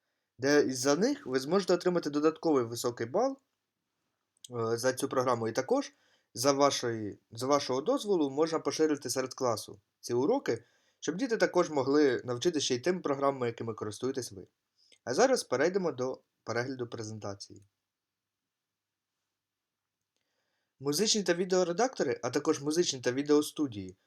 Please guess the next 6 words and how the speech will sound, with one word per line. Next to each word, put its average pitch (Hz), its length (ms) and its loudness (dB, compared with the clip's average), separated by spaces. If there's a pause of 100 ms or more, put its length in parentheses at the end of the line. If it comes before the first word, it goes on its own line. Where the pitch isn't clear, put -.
(260)
призначені 214 540 0
для 165 180 4
редагування 135 520 2
звукових 127 440 -2 (100)
і 127 80 -10
відеоданих. 123 760 -2